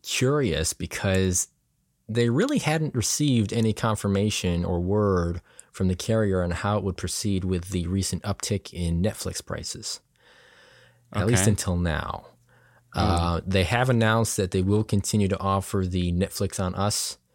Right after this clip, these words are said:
Speaker 1: and that users would still be able to pay add-ons if they wanted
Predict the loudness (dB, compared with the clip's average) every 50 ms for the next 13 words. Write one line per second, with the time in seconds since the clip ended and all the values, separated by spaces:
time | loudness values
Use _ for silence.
0 | _ _ _ _ _ _ _ _ _ _ _ _ -6 -2 0 2 2 4 4 2
1 | 2 4 2 2 4 2 2 2 2 0 0 2 2 4 4 4 4 4 2 2
2 | 0 0 2 2 4 4 4 4 4 6 6 6 4 4 4 2 2 0 2 0
3 | 2 2 2 2 4 4 4 2 0 -2 -6